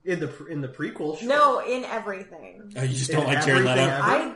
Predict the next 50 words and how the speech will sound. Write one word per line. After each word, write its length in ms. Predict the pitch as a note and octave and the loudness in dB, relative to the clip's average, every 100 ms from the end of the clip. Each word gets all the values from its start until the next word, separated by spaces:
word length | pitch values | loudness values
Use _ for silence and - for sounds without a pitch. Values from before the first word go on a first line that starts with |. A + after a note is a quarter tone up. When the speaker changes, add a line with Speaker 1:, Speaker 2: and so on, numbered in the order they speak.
| - | -8
Speaker 2:
didn't 520 | B3 C4+ C#4 C#4 - | -4 -2 -2 -6 -8
like 420 | G3+ G#3+ G#3+ G#3 | -6 -6 -6 -10
his 440 | - - G#3+ G#3 G3+ | -18 -14 -10 -10 -10
version, 500 | F3+ F#3 G3 G3+ G3 | -10 -10 -10 -14 -12
his 180 | G3+ - | -14 -14
take 260 | G3+ F#3+ G3+ | -14 -12 -10
on 180 | F#3+ F#3+ | -10 -10
it. 200 | F#3+ G#3 | -12 -10
He 100 | C#4 | -10
was 180 | E4 C#4 | -10 -10
a 80 | |
weird 600 | G3 E3+ F#3+ G#3 A#3 G#3+ | -12 -12 -12 -8 -6 -6
guy, 320 | G3+ G3+ G#3 G3+ | -4 -2 -2 -6
and 300 | G3+ G#3 G#3+ | -10 -12 -12
it's 140 | G3+ | -12
just 220 | G3 - | -16 -16
not 220 | G3 F#3 | -14 -12
my 140 | F3+ F#3 | -12 -14
thing. 500 | - F#3+ F#3 F3+ F#3+ _ _ - | -14 -16 -16 -20 -20 _ _ -10
Speaker 1:
So 120 | D3+ | -8
you, 80 | E3+ | -8
you 260 | E3 E3+ | -6 -6
just 400 | C#3 C#3 B2+ - | -6 -6 -6 -8
mean 280 | A#2+ A2+ G#2 | -14 -14 -14
as 240 | G#2 G2+ | -16 -18
the 40 | G2 | -18
Joker, 420 | G#2 F2+ - F2+ | -16 -16 -16 -14
though? 60 | G3+ | -12
Speaker 2:
Yeah, 160 | F3+ - B2 | -12 -12 -14
Speaker 1:
Okay. 140 | G#2 | -14
Speaker 2:
yeah. 360 | G2 - - G#3 _ _ | -16 -20 -20 -20 _ _
Speaker 3:
Hmm. 140 | G3+ F#3+ F#3+ | -20 -18 -18
Speaker 2:
I'm 40 | B3 | -8
not 160 | F4 | -8
gonna 260 | F4 A#3 G#3 | -6 -8 -10
take 380 | - A#3+ A#3 - | -10 -12 -12 -8
back 240 | G#3+ A3+ | -8 -8
his 180 | A3+ G3+ | -10 -14
Oscar 840 | - E3 G#3 - G3+ E3 E3 E3 | -12 -12 -12 -14 -14 -12 -10 -12
as 60 | E3+ _ _ _ | -16 _ _ _
in 220 | G3+ G3 F#3 | -16 -16 -10
Dallas 380 | D#3+ F3+ G3 - | -8 -6 -8 -10
Buyers 300 | D#3+ F#3 F3+ - | -8 -8 -10 -14
Club. 160 | E3 C#3 | -18 -14
He 120 | G#3 A3 | -12 -10
did 180 | B3+ | -10
fine 340 | - C3 D3 D3 | -10 -12 -12 -14
there, 360 | D#3+ F#3+ A#3+ | -12 -8 -6
<laughs> 40 | B3 | -6
and 240 | C4+ B3 | -8 -10